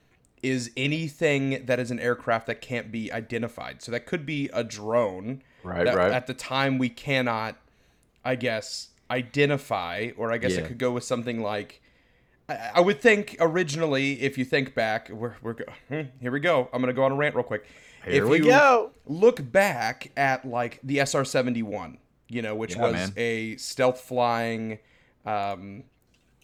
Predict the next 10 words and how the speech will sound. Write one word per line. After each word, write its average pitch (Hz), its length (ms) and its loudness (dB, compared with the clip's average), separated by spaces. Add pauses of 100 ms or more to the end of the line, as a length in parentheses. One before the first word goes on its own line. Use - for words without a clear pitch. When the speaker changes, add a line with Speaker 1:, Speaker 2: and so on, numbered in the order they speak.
(140)
Speaker 1:
aircraft 139 720 2
that 110 100 -2
we 120 140 -4
had 107 500 -4 (320)
that 127 140 0
flew 156 460 0
up 135 280 -2
in 127 140 -2
the, 117 440 -4
like, 113 320 -4